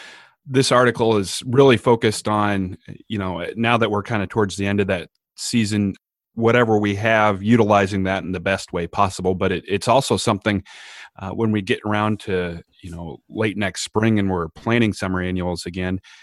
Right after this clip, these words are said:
um, just keeping in mind that when we have that end goal, whether that's grazing or hay or silage, um, whatever it is in mind, that can really help, uh, drive our selection process.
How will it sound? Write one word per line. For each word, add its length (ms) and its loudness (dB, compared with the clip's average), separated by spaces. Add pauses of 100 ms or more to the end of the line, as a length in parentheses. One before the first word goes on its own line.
(220)
um, 180 -6
just 220 -2
keeping 260 0
in 100 2
mind 540 0 (160)
that 360 -6 (340)
when 140 -8
we 100 -6
have 220 -4
that 200 -4
end 240 -2
goal, 460 4
whether 340 -4
that's 320 -6
grazing 640 -2
or 200 -10
hay 500 -2
or 200 -8
silage, 680 0 (420)
um, 180 -6
whatever 440 2
it 80 -2
is 320 4
in 100 -4
mind, 420 0 (420)
that 220 -4
can 320 -10
really 260 2
help, 340 0 (560)
uh, 400 -10
drive 340 0
our 140 -2
selection 560 -4
process. 680 -10